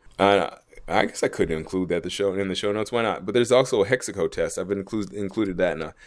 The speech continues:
a few other, uh, episodes, but that's a test for neuroticism. That's not necessarily, uh, psychopathy, uh, but psych-, uh, neuroticism is a measure of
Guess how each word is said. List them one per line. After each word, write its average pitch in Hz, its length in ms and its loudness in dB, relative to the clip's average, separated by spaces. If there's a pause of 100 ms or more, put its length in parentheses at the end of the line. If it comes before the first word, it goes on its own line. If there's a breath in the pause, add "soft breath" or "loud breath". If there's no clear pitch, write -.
(220 loud breath)
a - 60 -6
few 123 300 8
other, 101 360 6
uh, 69 300 -2
episodes, 87 580 0
but - 300 0 (560)
that's 120 300 6
a 110 40 0
test 104 320 4
for 98 80 -4
neuroticism. 90 800 2
That's 95 220 -4
not 90 200 -6
necessarily, 95 960 -2 (300 soft breath)
uh, 76 220 -12
psychopathy, 151 840 2 (300 soft breath)
uh, 95 260 4
but 107 500 2
psych-, 113 300 0
uh, 101 200 -2 (120)
neuroticism 127 760 6
is 95 160 -4
a 90 40 -6
measure 98 540 -4
of 85 420 -8